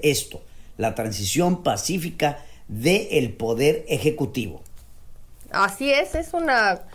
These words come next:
Speaker 2: cosa inédita, como bien tú lo dices. Justamente le preguntan al, al presidente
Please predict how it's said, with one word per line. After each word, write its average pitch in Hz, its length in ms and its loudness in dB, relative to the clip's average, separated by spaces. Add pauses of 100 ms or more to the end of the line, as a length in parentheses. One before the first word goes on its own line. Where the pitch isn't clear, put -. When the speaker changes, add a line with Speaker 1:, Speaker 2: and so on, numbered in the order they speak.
(300)
Speaker 2:
cosa 240 400 4
inédita, 196 500 2
como 175 340 4
bien 220 440 2
tú 214 100 2
lo 208 140 6
dices. 190 360 2
Justamente 233 840 2
le 202 100 2
preguntan 180 720 2
al, 147 180 -2
al 160 180 -4
presidente 175 680 -2